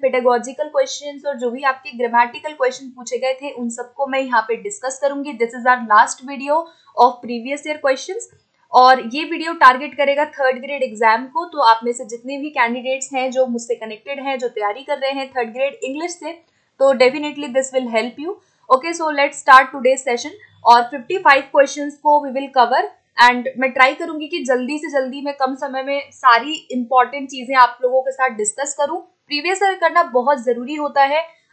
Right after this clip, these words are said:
आपको एक idea लगेगा, एक आपको base पता चलेगा कि questions का लेवल क्या रहने वाला है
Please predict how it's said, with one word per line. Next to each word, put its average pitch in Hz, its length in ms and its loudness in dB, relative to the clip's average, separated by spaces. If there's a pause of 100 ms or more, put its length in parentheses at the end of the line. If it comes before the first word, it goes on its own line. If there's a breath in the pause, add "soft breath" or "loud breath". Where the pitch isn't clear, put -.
आपको 247 300 6
एक 339 280 -6
idea 247 280 0
लगेगा, 302 440 0
एक 254 140 0
आपको 247 260 4
base 233 400 -4
पता 285 220 0
चलेगा 285 340 -2
कि 277 140 -10
questions 262 540 -2
का - 120 0
लेवल 247 340 0 (100)
क्या 240 160 8
रहने 240 360 -4
वाला 262 260 4
है 277 460 -4